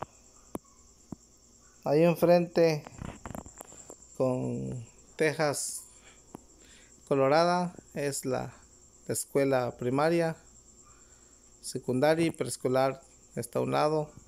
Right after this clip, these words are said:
Pero lo principal que quería mostrarle es esta belleza, este panorama único en su especie,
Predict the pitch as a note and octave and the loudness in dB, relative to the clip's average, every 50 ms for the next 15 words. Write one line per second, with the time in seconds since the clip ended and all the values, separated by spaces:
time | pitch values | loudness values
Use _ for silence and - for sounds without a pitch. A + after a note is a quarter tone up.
0 | - - - - - - - - - - - - - - - - - - - - | -20 -20 -20 -20 -20 -20 -20 -20 -20 -20 -20 -20 -20 -20 -20 -20 -20 -20 -20 -16
1 | - - C#3+ C#3 C3 B2+ B2+ B2+ - C3 C3 B2 - - - D#3+ E3 E3 E3+ E3 | -8 -6 -4 -2 -2 -2 -4 -4 -4 -4 -4 -4 -4 -2 2 2 2 2 2 0
2 | D3+ - D#3+ D#3 E3 E3 D#3+ D3+ - - - E3 F3 F3 F3 E3+ D#3+ D3+ D3+ D#3+ | 0 2 2 2 2 2 0 -2 -2 2 2 2 4 4 2 2 2 4 4 4
3 | E3+ E3 D#3 - - - - - - - - - - - - - - - - - | 4 4 2 0 -6 -8 -10 -12 -12 -16 -18 -20 -20 -20 -20 -20 -20 -20 -20 -20
4 | - - - - - - - - - - - - - C#3+ C3 - - C#3 C3+ C3 | -20 -20 -20 -20 -20 -20 -20 -20 -20 -20 -18 -10 -8 -6 -6 -4 -2 0 2 2
5 | B2 B2 A#2+ C3 C3+ C3+ B2 - - B2 A#2+ A#2+ A#2 - - - - - - - | 2 2 2 2 2 2 0 -2 -2 -2 -2 -2 -6 -10 -20 -20 -20 -20 -20 -20
6 | - - - - - - _ - - - - - - - - - - - - C#3+ | -20 -20 -20 -20 -20 -20 _ -20 -20 -20 -20 -20 -20 -20 -20 -20 -12 -4 -4 -4
7 | C3 - - C#3 - C#3 C3 C3+ C3 C3 C3 C#3+ D3 C#3+ C#3 C3+ C3+ C#3 D3+ D3+ | -2 -2 -4 -2 0 0 0 2 2 2 2 2 2 2 2 2 2 2 2 2
8 | D3+ C#3 - - - B2+ B2 B2+ B2+ B2 A#2+ - B2 A#2 - - - D3 D#3 C#3 | 0 -2 -4 -4 -4 -4 -2 -4 -4 -6 -6 -6 -8 -8 -4 0 2 2 2 2
9 | - - C#3 C3+ C3+ C#3 | -2 -4 -4 -4 -4 -6